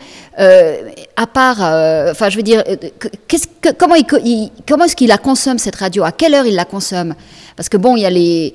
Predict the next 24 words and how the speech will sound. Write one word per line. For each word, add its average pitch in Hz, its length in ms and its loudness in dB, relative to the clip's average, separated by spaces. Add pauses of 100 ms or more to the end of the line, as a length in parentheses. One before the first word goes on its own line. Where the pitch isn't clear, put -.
(240)
la 170 160 -2
radio, 208 320 -2
c'est 196 160 -6
le 165 80 -6
matin, 262 400 -4
c'est 175 140 -10
souvent 180 280 -8
le 170 120 -4
moment 180 340 -2
où 165 100 -4
on, 135 320 -6
on - 40 -4
est 147 140 -4
pendulaire. 220 640 -4 (260)
Là, 202 160 0
depuis 202 260 -2
une 208 100 2
année, 208 280 -2
il 185 80 -4
y 165 80 -2
a 156 60 0
moins 190 220 -2
de 202 60 2
mouvement. 226 480 0